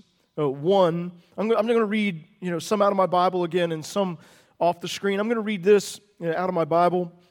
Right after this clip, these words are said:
Uh, this, uh, this helps me to cover more scripture in, uh, in less time, uh, because I'm already struggle with being long-winded. Mm.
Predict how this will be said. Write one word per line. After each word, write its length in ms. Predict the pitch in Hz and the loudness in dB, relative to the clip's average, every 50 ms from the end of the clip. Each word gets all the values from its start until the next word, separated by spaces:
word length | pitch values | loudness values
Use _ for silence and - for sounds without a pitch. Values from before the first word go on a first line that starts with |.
| _ - | _ -4
Uh, 100 | 170 170 - - | -4 -4 -4 -6
this, 240 | 202 175 233 - - | -8 -8 -6 -2 0
uh, 120 | 214 185 | -2 -2
this 200 | 170 180 226 - | -2 -4 -8 -4
helps 280 | - 240 226 226 - 226 | 0 -2 -2 -2 -4 -8
me 80 | 208 | -4
to 240 | 175 170 151 143 - - _ | 0 0 0 0 -2 -8 _
cover 300 | - - 214 202 180 180 | -2 0 0 0 0 -2
more 160 | 180 175 180 | -4 -4 -4
scripture 480 | 165 - - 190 175 - - 160 147 143 | -4 -4 -6 -6 -6 -6 -8 -8 -8 -8
in, 180 | 143 143 127 - _ _ _ _ _ _ _ _ - | -10 -10 -14 -18 _ _ _ _ _ _ _ _ -10
uh, 60 | 135 | -10
in 260 | 131 - - 156 147 | -10 -8 -8 -8 -6
less 260 | 147 151 147 143 - | -4 -6 -6 -6 -6
time, 340 | - 160 156 143 135 127 117 - _ _ _ _ _ _ _ _ - | -6 -6 -6 -6 -6 -10 -14 -18 _ _ _ _ _ _ _ _ -18
uh, 60 | 139 | -18
because 220 | 135 - 156 139 | -12 -12 -8 -8
I'm 100 | 147 143 | -6 -4
already 420 | 147 151 151 156 165 147 147 139 - - _ _ _ _ _ _ _ | -2 -2 0 0 0 -2 -2 -6 -8 -12 _ _ _ _ _ _ _
struggle 340 | - - - 147 147 143 143 | -16 -10 -6 -6 -6 -6 -6
with 160 | 135 131 110 | -12 -12 -10
being 200 | 151 143 135 131 | -10 -10 -10 -8
long-winded. 540 | 131 135 131 135 131 135 139 135 123 120 117 _ _ _ - | -8 -8 -8 -8 -8 -10 -10 -10 -10 -12 -14 _ _ _ -20
Mm. 120 | 131 110 | -18 -18